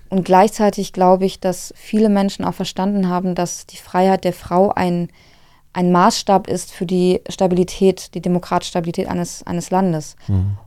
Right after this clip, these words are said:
Speaker 1: Und man ist ja auch naiv zu glauben, dass Männer ständig mitkriegen, wie ihre Töchter, wie ihre Mütter, wie ihre Frauen unterdrückt werden, geschlagen werden und sagen, „Ah ja, sorry.“ Also die können ja auch nichts machen. Das macht die ja auch, also die können ja nicht,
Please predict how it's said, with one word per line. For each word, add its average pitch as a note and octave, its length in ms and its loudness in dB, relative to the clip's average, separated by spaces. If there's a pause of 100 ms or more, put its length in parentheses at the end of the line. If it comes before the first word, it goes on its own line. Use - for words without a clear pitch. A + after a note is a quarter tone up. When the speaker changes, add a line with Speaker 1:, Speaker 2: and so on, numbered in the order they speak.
(140)
Speaker 1:
Und F3 220 -4
man F#3 120 0
ist - 180 -2
ja G3+ 100 0
auch F#3+ 100 2
naiv F#3 380 -2
zu - 140 -6
glauben, G#3 640 4
dass - 440 -4
Männer G#3+ 500 4
ständig G3 360 -2
mitkriegen, G3 440 -2
wie F#3 80 -4
ihre F#3+ 180 -2
Töchter, F3 480 -2
wie F3 120 -2
ihre F3+ 480 0
Mütter, F3+ 420 -2
wie F3+ 120 -4
ihre F3 360 0
Frauen G3 500 2
unterdrückt F#3 520 0
werden, F#3+ 180 0
geschlagen F#3+ 480 0
werden F3 380 0 (500)
und F#3 100 -2
sagen, F#3 260 4
„Ah A3 80 4
ja, G3+ 180 2
sorry.“ D#3+ 360 -6 (500)
Also F3+ 160 0
die G#3 140 4
können A#3+ 180 2
ja A3+ 160 4
auch B3 60 6
nichts C4+ 180 2
machen. F3 360 -2
Das E3+ 160 -8
macht F#3+ 220 -2
die G3+ 60 0
ja G3+ 200 6
auch, G3 80 4
also G3 160 2
die F#3 100 -4
können G3+ 200 2
ja G3+ 100 4
nicht, G3 300 -2